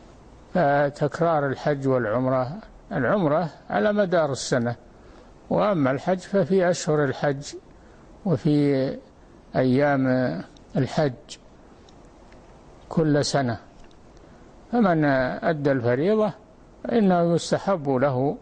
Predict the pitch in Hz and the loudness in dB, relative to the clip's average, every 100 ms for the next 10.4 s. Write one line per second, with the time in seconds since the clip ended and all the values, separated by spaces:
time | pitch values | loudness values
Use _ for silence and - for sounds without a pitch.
0 | - - - - - - - - - 214 | -18 -20 -20 -20 -20 -20 -20 -20 -8 0
1 | 165 156 151 147 139 139 156 147 123 127 | 2 4 2 2 2 2 2 0 0 0
2 | 127 120 120 135 151 - - 226 - - | 2 2 0 0 -2 -4 -6 -8 -14 -20
3 | - - - - - - - - 147 131 | -20 -20 -20 -20 -20 -20 -10 -4 -2 0
4 | 143 147 - 139 170 156 117 131 165 - | -2 -2 -2 -2 0 2 2 0 -2 -12
5 | - - - - - - - - - 196 | -20 -20 -20 -20 -20 -20 -20 -14 -2 0
6 | 160 165 - 233 175 156 151 143 - 170 | 2 0 0 2 4 2 2 0 0 0
7 | 143 139 131 127 139 135 - 131 - 175 | 2 2 2 0 0 -2 0 -4 0 -2
8 | 196 208 170 160 147 135 156 127 135 123 | 0 0 0 0 2 2 2 0 0 0
9 | 127 131 110 113 - - - - - - | 0 0 0 -4 -6 -14 -20 -20 -20 -20
10 | - 151 117 | -6 -2 0